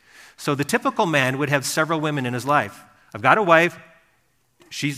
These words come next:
she ha-, she gave me kids, and she, she watches the kids. I have my concubines, my mistresses.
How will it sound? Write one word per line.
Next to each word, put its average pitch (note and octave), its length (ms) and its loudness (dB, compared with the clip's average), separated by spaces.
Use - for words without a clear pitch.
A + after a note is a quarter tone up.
she C3 200 -4
ha-, C3 200 -4
she C3 240 -6
gave C#3 160 -2
me F3+ 100 -2
kids, F3+ 380 -4
and C#3 120 -10
she, C3 360 -4
she C3 200 -6
watches C3 480 -2
the A2 80 -8
kids. B2 440 -8
I C3 40 -4
have D3 180 4
my E3+ 400 4
concubines, D#3 800 0
my C3+ 180 0
mistresses. D3+ 800 -6